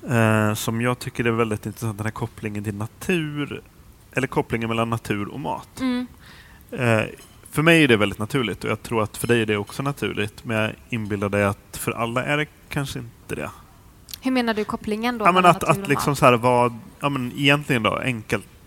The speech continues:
Speaker 1: eh, förklarat att, att matens ursprung, liksom.
Speaker 2: Mm.
Speaker 1: Det, det här jag stoppar i munnen nu, det kommer ifrån, det har vuxit och det har planterats,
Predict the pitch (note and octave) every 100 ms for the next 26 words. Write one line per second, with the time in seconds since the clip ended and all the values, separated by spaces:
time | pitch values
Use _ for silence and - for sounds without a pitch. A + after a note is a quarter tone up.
0 | - - - A1+ - B2+ - G2+ G2+ G2
1 | - A#2 A#2 G#2 G2 G#2+ C3 A2+ - D3
2 | A#2+ - - A#3+ A#3+ A#3 - - - -
3 | A#2 A2 - A#2+ A#2+ A2 G#2+ - A2+ A2+
4 | A2+ B2 A2+ G#2 G#2 - A2+ G#2 G2+ G2
5 | G2 - G2+ G2+ A2 G#2 - - - G#2+
6 | - - G#2+ G#2 G#2 A2 G#2 G2+ G2+ G2
7 | G2+ - -